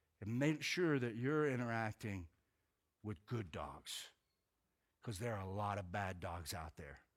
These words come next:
and they will keep you from the kingdom. I'm gonna ask you to bow your heads and close your eyes.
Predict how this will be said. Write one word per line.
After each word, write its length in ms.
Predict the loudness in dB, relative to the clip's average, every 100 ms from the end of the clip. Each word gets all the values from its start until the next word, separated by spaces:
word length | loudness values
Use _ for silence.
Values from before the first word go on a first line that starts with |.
| _ _ _ _ -8
and 140 | -4
they 120 | 0 0
will 200 | -2 -4
keep 320 | 0 0 0
you 300 | -4 -4 -8 _ _ _ _ -10
from 200 | -6 -4
the 80 | -6
kingdom. 500 | -6 -6 -6 -10 -18 _ _ _ _ _ _ _ -8
I'm 100 | -4
gonna 120 | -2
ask 320 | 0 0 -2 -4
you 60 |
to 60 | -4
bow 180 | -2 -2
your 160 | -2
heads 320 | -2 -4 -4
and 100 | -8
close 320 | -8 -8 -6 -8
your 100 | -8
eyes. 400 | -8 -10 -12